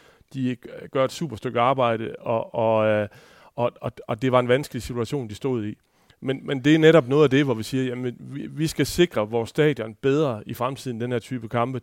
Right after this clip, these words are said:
Det skal vi gøre via billetterne, og det skal vi gøre ved, øh, visiteringen, og det skal gøre ved,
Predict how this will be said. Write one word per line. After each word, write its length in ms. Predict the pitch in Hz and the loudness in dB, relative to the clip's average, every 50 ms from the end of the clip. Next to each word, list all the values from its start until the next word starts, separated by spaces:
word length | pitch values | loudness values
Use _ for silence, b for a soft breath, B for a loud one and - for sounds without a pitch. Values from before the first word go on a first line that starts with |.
| - | -6
Det 100 | 131 135 | -6 -6
skal 140 | - - 127 | -6 -6 -8
vi 60 | 117 | -4
gøre 240 | 117 131 127 139 120 | 0 2 2 2 2
via 160 | 117 120 120 | 0 -2 -4
billetterne, 520 | 110 - 117 117 139 165 175 170 117 107 101 b b b b b b b | -4 -4 -2 -2 0 0 0 -2 -6 -8 -12 b b b b b b b
og 120 | - 123 | -8 -6
det 100 | 131 135 | -6 -6
skal 140 | - - 135 | -4 -4 -4
vi 60 | 123 | -2
gøre 240 | 113 131 131 135 123 | 0 2 0 2 2
ved, 300 | 127 131 131 123 117 - - - | 0 0 0 0 -2 -4 -6 -8
øh, 560 | - 120 117 117 117 120 120 - - 120 113 | -8 -8 -6 -6 -6 -8 -8 -8 -8 -8 -8
visiteringen, 680 | 117 110 - 131 - - 165 160 143 120 101 98 - - | -8 -10 -10 -8 -2 0 2 2 2 -2 -6 -12 -14 -12
og 100 | 131 120 | -10 -8
det 80 | 120 | -8
skal 140 | - - 120 | -10 -8 -2
gøre 260 | 127 123 127 135 120 | 0 0 0 0 0
ved, 180 | 117 127 127 | 0 -2 -2